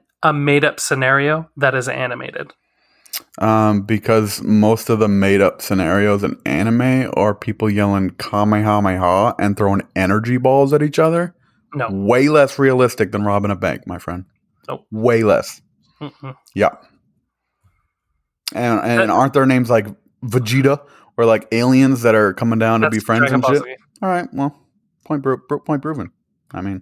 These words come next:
Speaker 1: Weren't you telling me that you were watching science fiction movies?
Speaker 2: Uh, no, you asked me what my favorite science fiction
Speaker 1: You were,
Speaker 2: movie
Speaker 1: you
Speaker 2: was.
Speaker 1: were just
Speaker 2: And
Speaker 1: about, you were just saying that you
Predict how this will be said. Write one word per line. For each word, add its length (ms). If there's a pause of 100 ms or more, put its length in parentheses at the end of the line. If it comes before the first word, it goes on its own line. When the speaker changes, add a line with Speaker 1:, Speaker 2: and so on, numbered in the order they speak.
(160)
Speaker 1:
Weren't 240
you 80
telling 240
me 60
that 120
you 100
were 120
watching 260
science 300
fiction 420 (500)
movies? 460 (880)
Speaker 2:
Uh, 400
no, 120
you 260
asked 280
me 160
what 220
my 220
favorite 340
science 240
fiction 180
Speaker 1:
You 60
were, 120
Speaker 2:
movie 160
Speaker 1:
you 120
Speaker 2:
was. 60
Speaker 1:
were 40
just 180
Speaker 2:
And 80
Speaker 1:
about, 260
you 180
were 120
just 240
saying 180
that 140
you 280